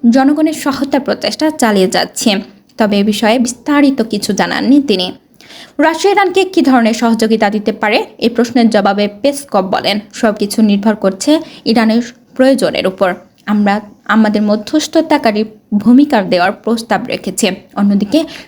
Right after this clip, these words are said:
পুতিন গত সপ্তাহে বলেছিলেন, ইরান তাদের কাছ থেকে কোনো সহায়তা চাননি।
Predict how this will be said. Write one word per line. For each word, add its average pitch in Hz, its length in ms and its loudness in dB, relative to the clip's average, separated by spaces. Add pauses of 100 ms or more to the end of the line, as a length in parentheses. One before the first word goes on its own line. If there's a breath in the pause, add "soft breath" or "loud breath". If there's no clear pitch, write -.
পুতিন 285 300 4
গত 254 180 2
সপ্তাহে 294 380 -2
বলেছিলেন, 196 500 -2 (140)
ইরান 220 240 2
তাদের 190 280 -2
কাছ 196 200 -4
থেকে 214 220 -2
কোনো 240 240 2
সহায়তা 202 460 0
চাননি। 165 420 -4